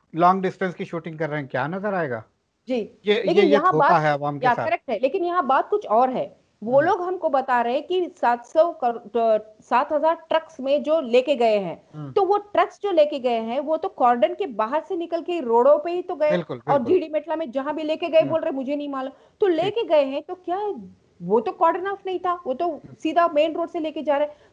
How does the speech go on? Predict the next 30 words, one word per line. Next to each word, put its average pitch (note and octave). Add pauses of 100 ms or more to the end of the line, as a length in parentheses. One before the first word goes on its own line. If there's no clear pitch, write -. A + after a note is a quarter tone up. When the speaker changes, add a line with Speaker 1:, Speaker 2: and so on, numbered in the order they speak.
Speaker 2:
तो G4
Speaker 1:
राइट। B3+
Speaker 2:
हमने B3
जर्नलिस्ट C4+
इतने D#4+
स्मार्ट B3
है, D4
आधी A3+
रात F#4+
को F#4
कुछ D#4+
भी C4
हुआ E4+
तो E4+
भी E4
सब G4
उनके D#4
नजर D4
में C#4
रहता। C4 (260)
और G4+
सरकार F4
की G4+
खुद F#4
जिम्मेदारी F4+
है F#4+
कि F#4
वो F#4
फोटोज D4
दे। C#4